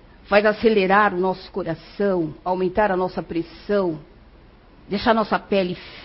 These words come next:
feia, nosso cabelo caindo. Ai, ninguém quer ficar assim, né, gente? Então vamos nos melhorar. Como que a gente pode melhorar?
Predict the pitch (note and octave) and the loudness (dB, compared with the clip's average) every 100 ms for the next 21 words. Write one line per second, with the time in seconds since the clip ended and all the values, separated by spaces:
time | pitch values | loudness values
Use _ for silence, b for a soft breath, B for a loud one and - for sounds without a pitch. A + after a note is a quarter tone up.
0 | - G#3 G#3 G#3+ G3 D#3 B2+ - - - | -6 0 0 0 0 0 -2 -12 -20 -20
1 | - - - - - - - F3+ F#3 - | -20 -20 -20 -20 -20 -18 -4 -4 -4 -4
2 | F#3 F3 G3 F#3+ G3+ F3+ F#3 G#3 A3+ F3+ | -2 0 -2 0 2 4 2 2 0 -2
3 | E3 - - - - - - - - - | -8 -14 -20 -20 -20 -20 -20 -20 -20 -6
4 | - F#3 F#3+ B3+ G#4 - F#4+ F4 - D3 | -2 0 0 -2 -4 -8 -8 -8 -6 -4
5 | E3 D#3+ D3 B2+ - - - - - - | -2 -4 -8 -16 -20 -20 -20 -20 -20 -20
6 | - - - - - - - E3 G#3 A#3+ | -20 -20 -20 -20 -20 -16 -10 -6 -4 -2
7 | B3 A3+ A3 G3 F3+ E3+ - - - - | -4 -6 -6 -4 -2 -2 -2 -12 -20 -20
8 | - - - - - - - - - - | -20 -20 -20 -20 -20 -20 -20 -20 -20 -10
9 | - E4 E4+ E4 C#4+ C4+ - A#3 G3 F#3+ | -4 -2 0 -2 -4 -6 -2 -2 -2 -2
10 | F3 D#3+ - | -2 -2 -6